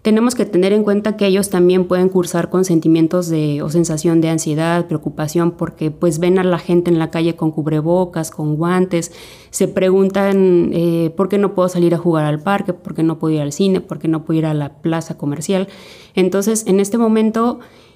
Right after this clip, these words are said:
eh, sentarnos con ellos y preguntarles, "¿Qué sabes del virus? ¿Qué has escuchado?". Y en ese momento sentarnos con ellos y explicarles por qué estamos encerrados.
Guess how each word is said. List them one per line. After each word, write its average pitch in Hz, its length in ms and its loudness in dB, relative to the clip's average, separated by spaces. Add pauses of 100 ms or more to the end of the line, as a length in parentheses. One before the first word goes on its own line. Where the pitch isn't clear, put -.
(200)
eh, 175 300 2
sentarnos 214 640 0
con 190 160 2
ellos 208 340 2
y 196 120 0
preguntarles, 175 1000 0 (680)
"¿Qué 240 160 2
sabes 208 340 2
del 160 140 2
virus? 208 440 2
¿Qué 190 200 -2
has 190 100 -2
escuchado?". 196 680 -2
Y 180 100 2
en 180 100 4
ese 185 160 0
momento 175 360 2
sentarnos 175 580 0
con 175 160 0
ellos 170 240 0
y 165 80 0
explicarles 190 840 -2
por - 420 -4
qué 190 220 0
estamos 175 420 -2
encerrados. 156 640 -4